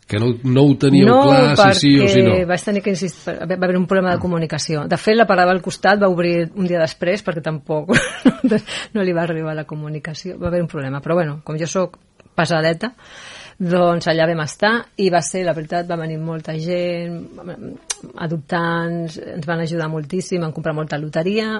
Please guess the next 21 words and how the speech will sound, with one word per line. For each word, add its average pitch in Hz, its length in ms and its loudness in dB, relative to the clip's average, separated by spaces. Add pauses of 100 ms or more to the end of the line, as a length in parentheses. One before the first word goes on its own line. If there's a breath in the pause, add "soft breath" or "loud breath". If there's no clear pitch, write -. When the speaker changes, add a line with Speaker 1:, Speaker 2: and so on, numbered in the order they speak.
Speaker 2:
i 165 160 -4
va 151 160 -4
ser - 220 -14
força, 151 340 -12
va, 131 360 -12
Speaker 1:
Bueno, 151 240 -8
Speaker 2:
va 160 80 -4
Speaker 1:
se 160 60 -4
Speaker 2:
anar 117 40 -2
Speaker 1:
van 120 100 0
Speaker 2:
molt - 60 -6
Speaker 1:
comprar 107 240 0
Speaker 2:
bé. 101 80 -2
Speaker 1:
loteria, 107 480 2 (160)
Speaker 2:
No 214 160 6
Speaker 1:
ja 214 80 6
Speaker 2:
va 196 80 4
fer 185 120 4
Speaker 1:
tot - 100 4
Speaker 2:
fred, 214 420 6 (220)
perquè 160 300 0